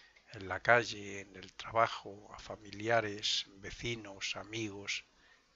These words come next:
etcétera. Es importante no pensar mal para no ir dejando semillas de discordia por donde nos encontremos, pero también lo es expresar lo mejor de nosotros en pensamiento, palabra y obra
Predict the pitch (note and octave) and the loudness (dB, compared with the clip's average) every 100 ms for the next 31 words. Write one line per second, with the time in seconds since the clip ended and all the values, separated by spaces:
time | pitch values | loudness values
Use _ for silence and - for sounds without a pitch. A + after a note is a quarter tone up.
0 | _ _ _ - A#2+ - G#2+ - - - | _ _ _ -8 -2 0 0 -6 -10 -12
1 | _ _ _ _ _ _ _ _ _ _ | _ _ _ _ _ _ _ _ _ _
2 | _ _ - - _ _ - A#2 A2 A2+ | _ _ -18 -18 _ _ -4 -4 -4 -6
3 | - C3 C#3+ D3 A#2+ A#2+ A#2+ A2 A#2+ G#2+ | 4 6 6 0 0 0 2 4 4 4
4 | A#2 D#3 D#3 - A2 G#2 G#2 B2+ C3 B2+ | 4 4 2 4 6 6 4 -2 0 0
5 | - A#2+ B2 - A2 A#2+ B2+ B2+ A2+ A2 | 2 0 0 0 0 -2 -2 -2 -2 -4
6 | G#2 - - D3+ B2+ G#2 F#2+ - G#2+ G#2 | 0 0 2 2 2 -2 -4 -6 -10 -8
7 | G#2+ G#2+ - A2+ G2+ G#2 G2 C#3 C3+ - | -10 -6 -4 -4 -6 -8 0 2 2 0
8 | - - - _ _ _ _ _ _ _ | -6 -6 -8 _ _ _ _ _ _ _
9 | - G2 - F#2+ F#2+ A2 A2+ A2 A#2+ C3 | -8 -8 -6 -10 -6 -2 0 4 6 6
10 | A#2+ G#2 - G2+ - B2 A#2+ A#2 G#2+ G2+ | 4 0 -2 0 6 8 8 6 -4 -4
11 | - B2 A#2+ A2+ A2 G2 - C3 - D#3+ | -4 -2 -2 -2 -2 -2 0 -2 -2 0
12 | - A#2 G2+ G#2+ G2+ - G2+ G#2+ B2+ C3 | 0 0 -6 -6 0 0 0 -4 -6 -4
13 | - D#3 - F#2+ G#2 A2+ B2 G#2+ G2 B2 | -8 -4 -2 0 0 0 -2 -4 -4 -4
14 | A2+ G#2 F3+ | -2 -6 -8